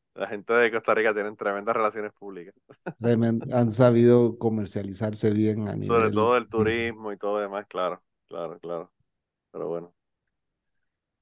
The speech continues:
Speaker 1: Pero sí, pues nada, dense la vuelta por allá, gente. Ustedes saben dónde me consiguen a mí. Me consiguen en patreon punto com slash manolo matos. Ahí estoy haciendo anécdotas todos los días, contándole loqueras que, que han ocurrido recientemente, ¿verdad? Y que,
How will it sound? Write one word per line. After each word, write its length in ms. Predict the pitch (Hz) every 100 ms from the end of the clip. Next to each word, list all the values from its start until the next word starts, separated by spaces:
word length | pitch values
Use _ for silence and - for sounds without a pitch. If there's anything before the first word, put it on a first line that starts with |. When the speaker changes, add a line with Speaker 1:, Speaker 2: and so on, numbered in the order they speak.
| _ _ _ -
Speaker 1:
Pero 120 | 143
sí, 200 | 147 170
pues 140 | 180 151
nada, 220 | 170 165
dense 160 | 147
la 80 | 160
vuelta 220 | 160 165
por 100 | 165
allá, 220 | 156 156 165
gente. 240 | 175 165
Ustedes 240 | 147 135
saben 280 | 143 147 143 127
dónde 160 | 127
me 120 | 135
consiguen 300 | 135 131 131
a 20 | 127
mí. 120 | 180
Me 100 | 175
consiguen 460 | 123 117 117 127 131
en 120 | 113
patreon 320 | 110 117 117 123
punto 300 | 131 120 120
com 220 | 127 127
slash 340 | - 113 120
manolo 280 | 113 110 120
matos. 300 | 120 123 139
Ahí 160 | 120 104
estoy 160 | 110 113
haciendo 360 | 127 120 120
anécdotas 460 | 104 110 117 123 123
todos 220 | 117 117
los 160 | 127 110
días, 260 | 113 113 _ -
contándole 440 | 107 101 101 107
loqueras 360 | 113 101 101 110
que, 320 | 110 101 90 -
que 100 | 101
han 340 | 95 104 104
ocurrido 720 | - 107 110 104 104 104 98 98
recientemente, 680 | 104 107 101 101 101 107 98
¿verdad? 260 | 92 95
Y 80 | 98
que, 400 | - 92 87 -